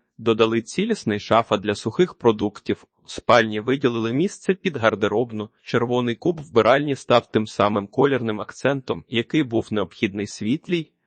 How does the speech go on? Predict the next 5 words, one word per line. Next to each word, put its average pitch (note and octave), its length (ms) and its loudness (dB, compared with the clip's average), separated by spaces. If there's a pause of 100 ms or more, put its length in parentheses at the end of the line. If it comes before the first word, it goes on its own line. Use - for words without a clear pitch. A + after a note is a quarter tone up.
(100)
витриманою C#3 680 0
в G#2+ 100 -8
нейтральних D3 560 0
тонах B2 380 -2
квартирі, A#2 580 -2